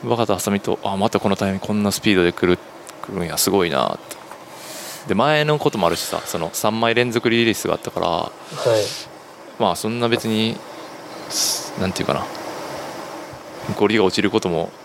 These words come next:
Speaker 1: ないと思ってしまっていた。
Speaker 2: はい。
Speaker 1: が、うーんっていう。
Speaker 2: おや、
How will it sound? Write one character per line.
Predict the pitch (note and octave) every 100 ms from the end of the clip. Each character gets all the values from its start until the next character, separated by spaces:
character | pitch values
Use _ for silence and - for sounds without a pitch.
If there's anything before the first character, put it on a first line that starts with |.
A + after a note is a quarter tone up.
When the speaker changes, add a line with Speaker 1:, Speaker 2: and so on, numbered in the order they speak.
| - F#2
Speaker 1:
な | F#2
い | -
と | F#2
思 | F#2+
っ |
て | - - F#2+
し | -
ま | F2
っ |
て | -
い | E2+
た。 | - D#2 - - - - -
Speaker 2:
は | C3 A#2
い。 | G2+ - - - - - - - - - - -
Speaker 1:
が、 | G2 F#2+ E2+ - - - - - - - - - -
う | F#2
ー | F#2+ F#2 F2 E2+ D#2+
ん | D2+
っ | -
て | E2
い | D#2+
う。 | - -
Speaker 2:
お |
や、 | A#3+